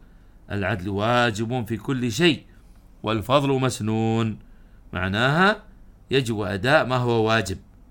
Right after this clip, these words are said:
وأما ما كان مستحباً فهو مسنون وفضل لا يجب في كل أوامر الشرع، كما في الوضوء يجب أداؤه على الوجه الواجب، وأما سنن الوضوء فلا تجب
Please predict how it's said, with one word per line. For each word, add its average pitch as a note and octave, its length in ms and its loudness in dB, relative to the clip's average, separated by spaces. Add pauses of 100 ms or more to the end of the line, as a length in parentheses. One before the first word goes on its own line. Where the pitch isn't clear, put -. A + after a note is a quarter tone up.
(300)
وأما A#2 300 -4
ما A2 160 -2
كان A#2 340 -2
مستحباً A#2+ 760 -4 (480)
فهو C3+ 340 2
مسنون C#3 720 2 (400)
وفضل E3 680 2 (640)
لا E3+ 260 4
يجب C#3 380 4
في G#2+ 160 -4
كل C3 260 -2
أوامر A#2+ 440 2
الشرع، G#2+ 520 0 (840)
كما B2+ 260 0
في C3+ 100 -2
الوضوء D3+ 500 4 (500)
يجب C3+ 300 2
أداؤه C#3+ 500 0
على C#3+ 160 0
الوجه D#3 320 0
الواجب، D#3 460 4 (640)
وأما C3 400 -2
سنن C#3+ 220 -4
الوضوء C#3+ 640 2 (100)
فلا G3+ 240 4
تجب D3+ 400 2